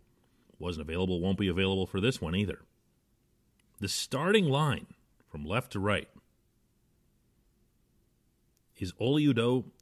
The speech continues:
Ezra Cleveland, Garrett Bradbury, Mason Cole, and Brian O'Neill. And I'm here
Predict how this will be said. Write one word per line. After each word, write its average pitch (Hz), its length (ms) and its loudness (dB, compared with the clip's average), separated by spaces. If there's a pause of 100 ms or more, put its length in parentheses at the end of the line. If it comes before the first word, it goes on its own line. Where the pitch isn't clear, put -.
(180)
Ezra 110 260 0
Cleveland, 120 560 -2 (540)
Garrett 113 280 4
Bradbury, 98 580 0 (360)
Mason 92 400 -4
Cole, 82 480 -4
and 76 140 -12
Brian 92 340 -2
O'Neill. 85 480 -4 (760)
And 92 160 -4
I'm 95 200 -4
here 127 380 -2